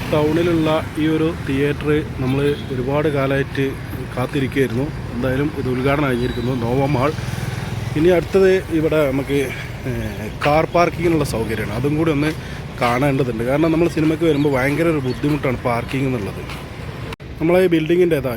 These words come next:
ഈ ലെഫ്റ്റ് സൈഡിൽ ഇവിടെ നമുക്ക് തിയേറ്ററിൻ്റെ പരസ്യം, അതുപോലെ, ഏഹ്, നമ്മുടെ സിനിമേൻ്റെ പരസ്യമൊക്കെ കാണാൻ കഴിയും. അതിൻ്റെ വഴിയിലൂടെ കടന്നിട്ട്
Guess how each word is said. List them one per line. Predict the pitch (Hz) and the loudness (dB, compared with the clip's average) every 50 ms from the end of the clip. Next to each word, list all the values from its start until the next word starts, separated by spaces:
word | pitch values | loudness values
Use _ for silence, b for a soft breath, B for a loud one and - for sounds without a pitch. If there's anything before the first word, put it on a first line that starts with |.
| 117 131 143 | -4 -4 -2
ഈ | 147 151 | -2 -2
ലെഫ്റ്റ് | 143 - - - 170 156 | -2 -4 -4 -4 -4 -2
സൈഡിൽ | - 170 165 151 156 139 139 151 - - B B B B B B B B | -2 -4 -2 -2 -2 -2 -2 -2 -4 -6 B B B B B B B B
ഇവിടെ | 147 147 151 156 156 | -2 0 0 2 2
നമുക്ക് | 156 156 151 151 165 170 156 151 127 | 2 2 2 2 0 0 0 -2 -2
തിയേറ്ററിൻ്റെ | 143 147 147 151 151 143 156 160 160 151 | -2 0 0 0 0 0 0 0 0 2
പരസ്യം, | 147 131 127 - - 147 160 151 151 143 | 0 0 0 -2 0 0 0 2 2 2
അതുപോലെ, | 135 135 139 143 139 139 139 139 165 165 - - - 131 123 | 0 2 2 2 2 2 2 2 0 0 -2 -4 -2 -2 -2
ഏഹ്, | 120 120 117 120 123 117 113 - - - - - - - - - 123 123 117 117 | -2 0 0 0 -2 -2 -4 -6 -6 -4 -4 -4 -4 -4 -4 -4 -4 -4 -2 -2
നമ്മുടെ | 123 123 123 123 123 110 | -2 -2 -2 -4 -4 -4
സിനിമേൻ്റെ | 123 131 135 147 147 156 165 175 156 156 | -2 0 2 2 2 4 2 2 2 2
പരസ്യമൊക്കെ | 131 131 - - 147 131 147 127 120 | 0 0 -2 -4 -2 -2 -2 -2 -2
കാണാൻ | 113 107 104 - - | -2 -2 0 0 0
കഴിയും. | - - - - - - - - - - - - - - 160 151 | 0 -2 -2 -4 -6 -6 -4 -2 -2 -2 -2 -4 -4 -2 0 0
അതിൻ്റെ | 147 165 180 190 196 202 214 214 - - - | 2 4 4 4 6 6 6 4 4 2 0
വഴിയിലൂടെ | 160 151 151 165 165 - 175 180 175 170 156 165 139 147 | 2 2 2 2 2 2 2 2 2 2 0 0 0 -2
കടന്നിട്ട് | 131 120 117 127 135 127 - 131 131 | -2 -2 -2 -2 -4 -4 -4 -4 -4